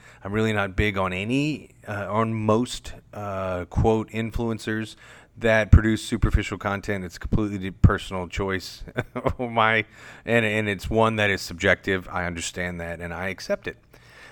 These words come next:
That being said, uh, this isn't necessarily, um,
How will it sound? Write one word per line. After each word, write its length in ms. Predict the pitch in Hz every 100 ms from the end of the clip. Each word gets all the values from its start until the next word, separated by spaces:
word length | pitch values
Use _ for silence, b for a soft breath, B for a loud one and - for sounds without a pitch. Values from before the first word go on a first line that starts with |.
| B
That 240 | 143 135
being 220 | 135 117
said, 560 | - 170 135 87 82 90 - b b b b _
uh, 560 | 110 104 95 92 87 80 - _ _ _ _ _ _ _ _ _ _
this 320 | 127 127 156 160
isn't 240 | 151 143
necessarily, 1200 | 143 135 120 - 110 113 127 131 127 123 120 110
um, 640 | - 107 101 98 95 92 85